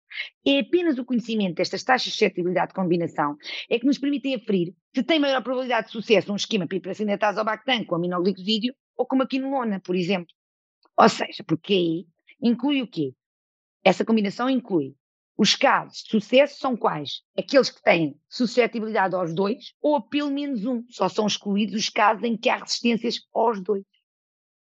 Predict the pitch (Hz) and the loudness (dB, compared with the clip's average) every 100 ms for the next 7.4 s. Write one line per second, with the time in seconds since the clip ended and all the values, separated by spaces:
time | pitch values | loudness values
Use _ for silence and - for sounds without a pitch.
0 | _ - - - 180 - 359 349 - 302 | _ -20 -20 -6 -4 2 2 2 -2 0
1 | 233 196 147 135 - _ _ 196 185 208 | 0 0 -6 -14 -20 _ _ -4 0 0
2 | 214 320 - 269 233 196 160 143 - - | 2 -2 0 -2 0 -2 -4 -4 -4 2
3 | 277 - 285 254 - 285 269 - 339 - | 2 2 -4 -4 -2 -2 -2 0 -2 0
4 | 254 214 170 139 135 131 _ _ _ 196 | 0 0 -2 -8 -16 -20 _ _ _ -4
5 | 180 349 349 311 277 214 226 196 208 - | 2 2 4 2 0 0 -2 -2 -6 2
6 | 202 180 165 - 185 - 170 - 160 156 | 2 2 -4 0 0 0 -2 -2 -2 -2
7 | 151 135 160 | -4 -6 -10